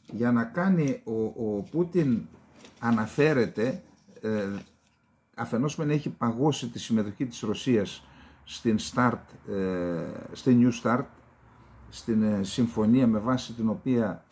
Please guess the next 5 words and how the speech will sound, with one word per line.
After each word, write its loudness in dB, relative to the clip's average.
οι 0
δύο 2
χώρες, 0
ε, -4
δεχόντουσαν 2